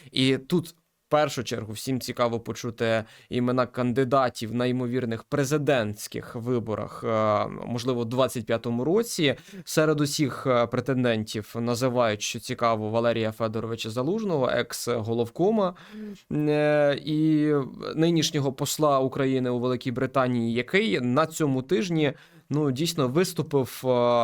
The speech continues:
на заході Української правди у П сто. Він дійсно ввійшов, е, в топ сто персоналії за версією цього видання. Ну і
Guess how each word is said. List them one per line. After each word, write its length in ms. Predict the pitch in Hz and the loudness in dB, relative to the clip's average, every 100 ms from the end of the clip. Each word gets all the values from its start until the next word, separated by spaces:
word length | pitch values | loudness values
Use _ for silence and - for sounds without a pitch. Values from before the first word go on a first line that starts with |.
| 113 | 2
на 380 | 117 131 110 117 | 2 2 2 2
заході 640 | 131 139 135 117 117 117 | 0 0 0 -4 -2 -2
Української 580 | 117 113 131 123 - 139 | -2 -2 -4 -4 -4 -4
правди 400 | 143 220 214 151 | 0 0 2 0
у 160 | 127 151 | 0 0
П 260 | 156 123 | 2 2
сто. 500 | - - 165 190 226 - - 151 131 | 0 -2 -2 0 -2 -8 -20 -8 0
Він 320 | 135 123 113 | 2 2 0
дійсно 340 | 120 - 120 | -4 -4 -4
ввійшов, 580 | 117 160 - 147 120 - | -2 0 0 0 0 0
е, 160 | 123 113 | 0 0
в 100 | - | -2
топ 220 | 131 110 | -6 -6
сто 520 | - 135 117 113 120 120 | -4 0 2 2 0 -4
персоналії 680 | 127 - 127 107 110 117 | -4 -2 0 0 0 -6
за 160 | 110 120 | 0 2
версією 560 | 117 113 - 117 110 110 | 2 0 -2 -6 -6 -6
цього 240 | 113 110 | -6 -4
видання. 480 | 120 120 135 175 220 - - - 247 220 - | -2 0 0 0 -2 -6 -20 -20 -18 -12 -2
Ну 300 | 147 185 202 - | 2 2 2 0
і 360 | 180 190 190 | 0 2 4